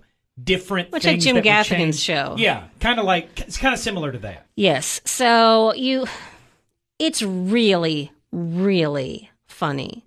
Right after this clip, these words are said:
Speaker 2: on so many levels and, uh, also enlightening. But the narrator is the seventeen-year-old, and you can see, if you've watched Blackish, you can see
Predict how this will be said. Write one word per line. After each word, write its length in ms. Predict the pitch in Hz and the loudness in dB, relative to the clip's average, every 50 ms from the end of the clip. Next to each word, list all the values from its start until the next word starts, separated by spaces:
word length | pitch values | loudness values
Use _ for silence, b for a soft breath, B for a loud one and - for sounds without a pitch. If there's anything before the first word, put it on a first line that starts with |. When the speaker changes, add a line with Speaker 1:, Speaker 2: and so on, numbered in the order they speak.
| _ - | _ -4
Speaker 2:
on 220 | - 185 185 190 180 | 0 0 2 2 0
so 420 | 175 - - 269 294 269 208 180 | -2 -4 -4 -2 0 2 2 2
many 480 | 160 147 147 165 180 175 165 151 143 160 | 2 2 2 2 2 2 2 2 0 -2
levels 800 | - - 87 73 139 170 180 - - - - - - - - - _ _ | -4 -6 -6 -6 -6 -8 -10 -14 -14 -14 -14 -14 -14 -14 -16 -16 _ _
and, 560 | - 202 196 190 190 190 185 185 185 185 185 180 | -4 -2 0 0 2 2 2 2 2 2 2 2
uh, 180 | 185 180 180 180 - | 2 2 2 0 2
also 440 | - 226 233 277 294 - - 285 240 | 2 4 4 4 2 2 2 4 4
enlightening. 600 | 208 196 180 160 151 151 120 143 139 143 165 214 - - | 4 2 2 2 0 -2 -2 -4 -4 -4 -6 -8 -8 -4
But 320 | 180 196 196 190 185 202 | 0 2 2 2 2 0
the 120 | 196 180 190 | 0 2 2
narrator 680 | 190 196 208 220 254 285 294 240 202 190 180 180 190 214 - | 4 4 4 4 2 2 2 2 2 2 2 0 0 -2 -2
is 460 | 208 196 185 180 185 180 180 - - | -2 -2 -2 0 -2 -2 -4 -6 -8
the 120 | - 190 | -8 -8
seventeen-year-old, 1200 | 180 - 214 190 190 202 214 220 - - 240 214 196 180 160 147 - 135 - 165 202 277 320 - b b b b b b b b - | -6 -4 -2 -2 0 0 0 0 0 0 0 2 2 2 0 -2 -6 -8 -8 -8 -8 -10 -10 -14 b b b b b b b b -2
and 760 | 196 190 190 190 190 190 185 180 180 185 185 185 185 185 190 _ _ _ _ _ - | -2 0 2 2 2 2 2 2 2 2 0 0 -2 -4 -4 _ _ _ _ _ -2
you 180 | 233 214 233 | 0 0 0
can 200 | 226 - 220 214 | 2 2 2 0
see, 260 | 208 - - 302 262 247 | 0 -2 -4 -4 -4 -2
if 100 | 226 - | -2 -2
you've 140 | 202 185 | -2 0
watched 320 | 214 240 262 277 - - 208 | 2 2 2 2 0 -4 -6
Blackish, 560 | 185 185 190 190 196 196 - 190 175 165 - | -2 0 0 2 0 0 -2 -2 -4 -2 -2
you 140 | - 208 190 | -2 -4 -2
can 180 | 185 - 180 170 | -2 0 -2 -2
see 300 | 170 - - 220 208 | -2 -2 -2 -2 -2